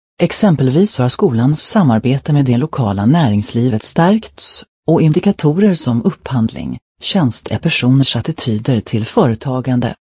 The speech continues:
information till företag och kompetensförsörjning har utvecklats positivt.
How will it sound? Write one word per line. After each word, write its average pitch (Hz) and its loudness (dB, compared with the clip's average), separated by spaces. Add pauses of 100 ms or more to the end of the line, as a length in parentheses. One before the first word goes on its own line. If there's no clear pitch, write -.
(120)
information 131 0
till 123 -4
företag 139 0
och 101 -2
kompetensförsörjning 131 0
har 151 2
utvecklats 175 -2
positivt. - -8